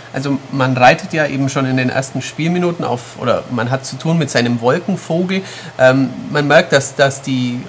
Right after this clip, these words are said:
Kultur dieses Volkes eben in dem, in dem neuen Zelda-Spiel, dass der, der Vogel dann eine große Rolle spielt, weil man,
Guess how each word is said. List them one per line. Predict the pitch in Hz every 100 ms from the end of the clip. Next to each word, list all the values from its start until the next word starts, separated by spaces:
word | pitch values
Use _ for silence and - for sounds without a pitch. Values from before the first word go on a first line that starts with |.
| - - - - -
Kultur | 151 135 - 165 196 214 208 185 - -
dieses | 135 127 123 117 - - -
Volkes | - 135 175 - 185
eben | 165 165 170 160 185
in | 123 117
dem, | 117 131
in | 123
dem | 120
neuen | 120 117 117
Zelda-Spiel, | 131 151 147 - 151 - - -
dass | 131
der, | 139
der | - 131
Vogel | - 151 165 131
dann | 123
eine | 123
große | 117 127 127
Rolle | 120 143 139
spielt, | - 117 113
weil | 113
man, | 117